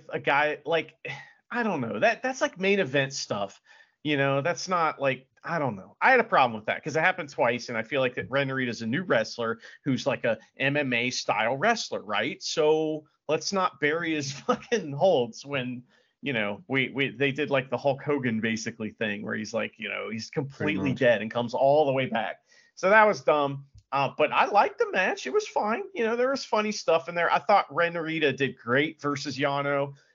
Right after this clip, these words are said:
Speaker 1: He, he seemed, he,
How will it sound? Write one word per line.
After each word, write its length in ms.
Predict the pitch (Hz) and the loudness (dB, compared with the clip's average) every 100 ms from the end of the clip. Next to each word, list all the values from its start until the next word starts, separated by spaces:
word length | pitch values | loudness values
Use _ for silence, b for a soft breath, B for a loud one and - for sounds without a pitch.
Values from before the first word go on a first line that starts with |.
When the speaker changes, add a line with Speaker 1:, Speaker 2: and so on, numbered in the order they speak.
| b | b
Speaker 1:
He, 360 | - 123 117 113 - | -4 -2 -2 -6 -14
he 220 | 113 117 | -6 -6
seemed, 560 | 113 - 135 127 123 - b b b b _ - | -4 -2 0 0 -2 -8 b b b b _ -6
he, 240 | 143 - | -4 -4